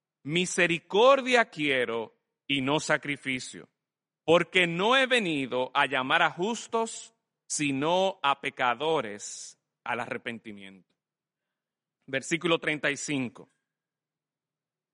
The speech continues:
Y aquí encontramos como un resumen de todo lo que ha pasado en estos capítulos. Recorría Jesús todas las ciudades y aldeas,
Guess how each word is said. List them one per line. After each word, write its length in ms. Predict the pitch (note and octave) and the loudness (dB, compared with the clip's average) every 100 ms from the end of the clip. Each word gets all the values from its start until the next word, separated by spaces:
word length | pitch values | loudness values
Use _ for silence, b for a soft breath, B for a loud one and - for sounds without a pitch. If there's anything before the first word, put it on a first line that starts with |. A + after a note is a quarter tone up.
| _ _ | _ _
Y 60 | B2 | -6
aquí 160 | B2 E3 | 0 0
encontramos 560 | E3+ F3 E3+ F3+ F3 | 0 -2 0 0 -2
como 240 | - D#3 D#3 | -4 -4 -2
un 140 | G3 | -2
resumen 640 | G#3 F#3+ - G3+ G3 D#3+ D3 | 0 0 0 2 2 2 0
de 140 | D3 | -2
todo 480 | - F#3+ A3 A#3 A3 | 2 4 4 4 2
lo 160 | F3+ | 0
que 120 | - E3 | 2 2
ha 120 | F3 | 4
pasado 580 | F3+ D#3+ E3+ E3 C#3 C3 | 2 0 4 4 4 -4
en 80 | |
estos 320 | C#3 - D#3+ - | -6 -6 -8 -2
capítulos. 920 | D3 - C#3+ A#2+ G#2+ G2 - - _ | -4 -2 -8 -8 -16 -16 -18 -20 _
Recorría 920 | - F#3+ F#3 G3+ G3 F3+ A3+ C4+ C4+ A#3+ | 0 0 2 0 0 -2 -2 0 2 2
Jesús 760 | A3 - E3+ E3 D#3 - - _ _ _ _ | 0 -2 -4 -4 -6 -12 -16 _ _ _ _
todas 540 | F#3 A#3 B3 A#3+ A#3 | 6 8 8 6 4
las 180 | G#3 G3 | 2 0
ciudades 640 | - E3 E3+ F#3+ G#3 G3 | 0 2 4 4 2 -2
y 80 | F#3 | 0
aldeas, 800 | F3+ D#3+ C#3+ C#3 B2+ C3 - - | 0 0 -2 -2 0 -2 -4 -18